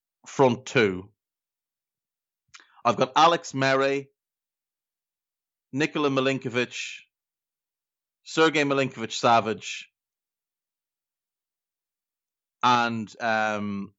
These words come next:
and Vlahovic, Dusan Vlahovic as my front three. Oh, sorry, as my, my, my bench. I didn't realize I had three Serbians, but I do.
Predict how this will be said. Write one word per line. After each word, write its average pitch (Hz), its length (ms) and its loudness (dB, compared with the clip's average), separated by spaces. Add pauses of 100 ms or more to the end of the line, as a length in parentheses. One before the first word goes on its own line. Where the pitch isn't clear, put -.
(720)
and 113 140 -6
Vlahovic, 113 720 0 (260)
Dusan 120 320 -2
Vlahovic 107 400 0
as 104 180 -4
my 104 260 -4 (680)
front 131 380 2
three. 107 440 -2
Oh, 120 160 4
sorry, 123 220 2
as 120 160 0
my, 127 100 0
my, 117 200 -4 (200)
my 110 180 0
bench. 110 480 2
I 123 100 0
didn't 151 220 -6
realize 131 380 2
I 107 60 0
had 104 160 -2
three 113 460 -6 (640)
Serbians, 107 580 0
but 107 140 -4
I 107 100 0
do. 98 360 -2